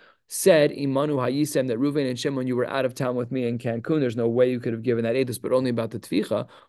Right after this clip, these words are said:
Why would we then assume that that ruins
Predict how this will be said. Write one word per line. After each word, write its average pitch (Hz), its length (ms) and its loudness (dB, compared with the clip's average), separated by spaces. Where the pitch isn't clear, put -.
Why 147 560 8
would 175 240 8
we 160 140 8
then 147 180 2
assume 131 580 -2
that 127 140 -2
that 131 180 2
ruins 120 800 4